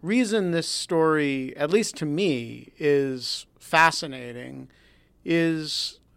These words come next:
that it is a story of the use of covert actions to subvert, uh, independent processes that are supposed to have integrity. And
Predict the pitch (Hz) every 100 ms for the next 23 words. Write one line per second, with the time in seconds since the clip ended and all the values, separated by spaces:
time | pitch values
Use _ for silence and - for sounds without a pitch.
0 | _ 160 180 190 185 190 233 214 208 -
1 | - 233 233 214 190 175 170 170 165 143
2 | 160 160 180 180 - 160 - - 175 147
3 | 156 143 147 151 - - 151 135 135 -
4 | - - _ _ _ - - 170 160 151
5 | 143 131 _ _ _ _ _ - - 180
6 | 160 131 120 156 165 165 - - - _
7 | _ _ _ _ - 147 139 139 - _
8 | 185 175 165 - 170 170 151 151 - 165
9 | 156 - 139 - 143 127 139 139 135 -
10 | 139 147 131 156 131 139 127 123 123 143
11 | 127 123 113 - - _ _ _ _ _
12 | _ _ - 156 151 147 135